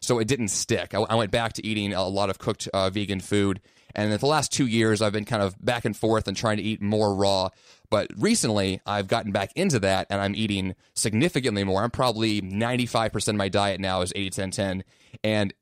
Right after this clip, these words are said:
it is the most fantastic thing ever. Like, it's,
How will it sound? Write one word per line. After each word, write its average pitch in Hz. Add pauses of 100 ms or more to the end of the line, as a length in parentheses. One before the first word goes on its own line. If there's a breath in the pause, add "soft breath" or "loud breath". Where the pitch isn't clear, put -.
it 139
is 131
the 123
most 107
fantastic 104
thing 92
ever. 82
Like, 95 (120)
it's, -